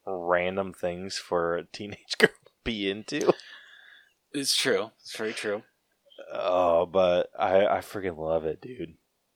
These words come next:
Speaker 1: I, I, oh, this movie was so good. Like, I think you explained this perfectly. It is just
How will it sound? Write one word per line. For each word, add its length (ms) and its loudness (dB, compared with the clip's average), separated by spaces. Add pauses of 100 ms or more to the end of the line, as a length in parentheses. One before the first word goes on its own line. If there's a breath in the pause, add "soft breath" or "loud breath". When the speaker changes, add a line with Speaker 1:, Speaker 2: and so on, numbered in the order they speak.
(760)
Speaker 1:
I, 320 4
I, 260 -2 (300)
oh, 220 0 (140)
this 180 4
movie 380 6
was 160 -2
so 420 4
good. 400 6 (580 soft breath)
Like, 280 8
I 60 2
think 360 -4
you 320 2
explained 520 2
this 140 2
perfectly. 840 0 (360 soft breath)
It 220 10
is 220 2
just 340 4